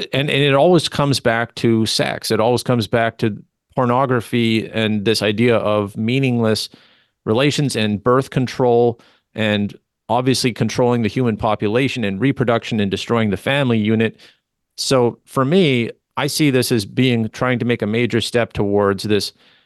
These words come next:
sort of immersive fantasy, uh, pornographic world where you could have, you know,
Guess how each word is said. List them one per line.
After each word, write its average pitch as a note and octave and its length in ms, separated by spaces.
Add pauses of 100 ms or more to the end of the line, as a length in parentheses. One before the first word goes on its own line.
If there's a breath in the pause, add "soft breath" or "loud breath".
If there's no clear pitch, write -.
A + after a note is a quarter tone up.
(140)
sort B2+ 200
of G2+ 80
immersive A2+ 680
fantasy, A2 840 (500 soft breath)
uh, F#2+ 380 (200)
pornographic A#2+ 720
world A2+ 380
where G#2+ 100
you A2 140
could G#2 240
have, A2+ 600 (540)
you A#2 120
know, G2+ 340